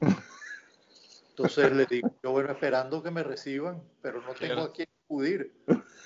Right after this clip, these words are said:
Speaker 2: Me dice, "Pasa, vamos, vente, sube." Y entonces me dan franquicia abierta para, para, para entrar a Blair House, que es la casa donde vivía el presidente Pérez, eh, su visita oficial.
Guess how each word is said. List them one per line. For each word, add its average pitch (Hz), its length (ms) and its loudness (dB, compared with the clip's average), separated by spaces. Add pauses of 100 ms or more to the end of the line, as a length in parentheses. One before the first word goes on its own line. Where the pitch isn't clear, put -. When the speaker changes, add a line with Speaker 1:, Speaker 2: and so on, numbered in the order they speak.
(160)
Speaker 2:
Me 127 100 -4
dice, 135 240 2
"Pasa, 165 460 0 (160)
vamos, 233 360 -4
vente, 214 340 -8
sube." 220 460 -2 (580)
Y 143 60 -12
entonces 127 400 -8
me 139 160 -8
dan 120 340 -4
franquicia 147 880 -6
abierta 117 560 -10
para, - 320 -4
para, 110 440 -8 (680)
para 127 220 2
entrar 127 420 -4
a 143 60 0
Blair 127 300 -6
House, 117 440 -14 (140)
que 113 80 -20
es - 80 -20
la 131 100 -8
casa - 400 -8 (220)
donde 113 320 -10 (120)
vivía 120 300 -2
el 151 80 -2
presidente 117 520 -12
Pérez, - 260 -14 (600)
eh, 107 360 -12
su - 220 -16
visita 117 340 -8
oficial. 113 500 -6